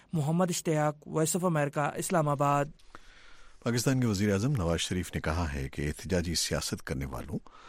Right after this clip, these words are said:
Speaker 2: اور دہشت گردوں کا ایک ہی ایجنڈا ہے اور وہ ہے ملک کو عدم استحکام کی جانب دھکیلنا۔ انہوں نے یہ تبصرہ سکھر میں موٹر وے کے سکھر ملتان حصے کا افتتاح کرتے ہوئے کیا۔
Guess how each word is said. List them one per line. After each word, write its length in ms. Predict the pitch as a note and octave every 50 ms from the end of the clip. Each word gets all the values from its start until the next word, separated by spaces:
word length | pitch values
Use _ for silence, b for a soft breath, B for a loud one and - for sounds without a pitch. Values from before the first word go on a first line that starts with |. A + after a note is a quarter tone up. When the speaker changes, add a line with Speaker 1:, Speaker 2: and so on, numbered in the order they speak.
| B B B B
Speaker 2:
اور 180 | - E2+ F2 E2+
دہشت 300 | D#2 F2+ F#2+ - - A2+ F#2 E2+
گردوں 280 | G2 F2 D#2+ F#2 G#2+ G#2
کا 120 | - -
ایک 440 | C2+ - - E2+ E2+ D#2+ - - -
ہی 60 | C3
ایجنڈا 420 | A2+ D2 B1+ C2 C2+ C2 - D2+ D#2 C#2+ -
ہے 120 | G2 B2 E3+
اور 140 | C#3+ F#2 C#2 C2+
وہ 140 | D#2+ F2
ہے 120 | E2+ F2+ F#2+ - -
ملک 160 | F#2+ E2 E2
کو 140 | - - D#2
عدم 280 | C2+ B1 - D#2+ D#2 C#2+
استحکام 680 | - - - - D#2 D2+ - - - - F#2+ F#2+ F#2+
کی 120 | F2+ - D#2+
جانب 380 | D2 E2 C#2 B1+ C2 C#2 -
دھکیلنا۔ 400 | - - - - - - - - - - - B B B B B B B B B B B B B -
انہوں 140 | A#2 B2 C3
نے 80 | C3
یہ 80 | B2 A#2+ G#2+
تبصرہ 300 | A#2+ A#2 - - C#3+ E3
سکھر 380 | D3 - - G#2+ - - C3+ B2+
میں 140 | F#2 D2+
موٹر 280 | C2+ D2 E2+ E2+ - F2+
وے 220 | F2 E2 F#2 A2
کے 180 | A2+ - - E2
سکھر 400 | D2+ - - F#2+ F#2 - - F#2
ملتان 400 | D#2 C2+ C#2+ C#2+ - E2 D2 D2+
حصے 360 | C#2+ E2+ E2+ - - - G#2+
کا 120 | - - C#2+
افتتاح 360 | C2+ - - - - - C#2 -
کرتے 260 | - - - - F2+
ہوئے 180 | D#2+ - - -
کیا۔ 200 | - - - -